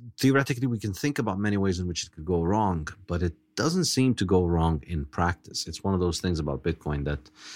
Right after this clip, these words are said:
um, and a lot of things about Bitcoin are like that. You can do, you can, you can find a lot of, um, ways in which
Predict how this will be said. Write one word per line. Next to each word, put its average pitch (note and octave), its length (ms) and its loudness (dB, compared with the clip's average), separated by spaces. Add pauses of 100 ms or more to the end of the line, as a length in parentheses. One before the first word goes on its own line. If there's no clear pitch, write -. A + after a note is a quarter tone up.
(500)
um, D#2 340 4
and F2+ 140 8
a F#2 40 8
lot G#2+ 140 8
of F#2 80 4
things F2 200 4
about D#2+ 180 4
Bitcoin D#2+ 260 2
are D2+ 80 4
like D#2 220 4
that. C#2 180 -4
You D2+ 100 -8
can D#2+ 240 2
do, F2 460 6
you F#2 140 -2
can, E2+ 140 2
you F#2 120 6
can F2 120 6
find G2+ 300 4
a E2+ 40 4
lot E2+ 180 6
of, D2+ 320 0
um, C#2+ 640 4 (800)
ways G2 280 8
in F#2 80 4
which F2+ 280 0